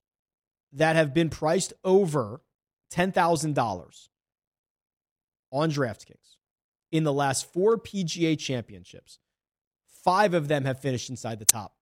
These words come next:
ten. It's the worst of any, the worst rate of any major championship. And even more so, uh, the chalk,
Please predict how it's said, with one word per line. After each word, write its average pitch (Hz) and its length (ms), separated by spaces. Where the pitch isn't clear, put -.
ten. 67 140
It's - 100
the 139 80
worst 131 320
of 110 80
any, 110 400
the 135 60
worst 135 240
rate 123 200
of 110 80
any 107 240
major 113 320
championship. - 560
And 170 300
even 214 280
more 226 240
so, 131 540
uh, 135 340
the 147 120
chalk, - 560